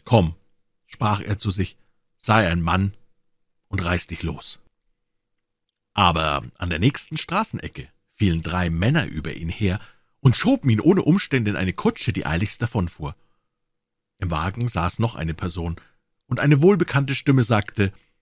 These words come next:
"Wird mir Eure Hoheit meinen Eifer verzeihen?" In der ersten Aufregung der Freude über seine Rettung warf sich der Prinz dem Obersten an den Hals. "Wie kann ich Ihnen jemals danken?",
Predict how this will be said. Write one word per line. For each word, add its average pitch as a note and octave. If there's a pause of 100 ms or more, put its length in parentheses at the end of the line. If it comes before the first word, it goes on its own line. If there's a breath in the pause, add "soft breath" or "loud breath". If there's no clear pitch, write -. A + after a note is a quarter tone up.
(300)
"Wird F#2+
mir F2
Eure D#2+
Hoheit E2
meinen D#2+
Eifer E2+
verzeihen?" E2+ (960)
In G#2+
der G2
ersten -
Aufregung G2
der E2
Freude A2+
über E2+
seine F2+
Rettung A#2 (460 loud breath)
warf D3+
sich -
der B2
Prinz A#2+
dem A2
Obersten G2
an F#2+
den F#2
Hals. F#2+ (880 soft breath)
"Wie G2+ (520)
kann G2+
ich E2+
Ihnen E2
jemals F2+
danken?", F2+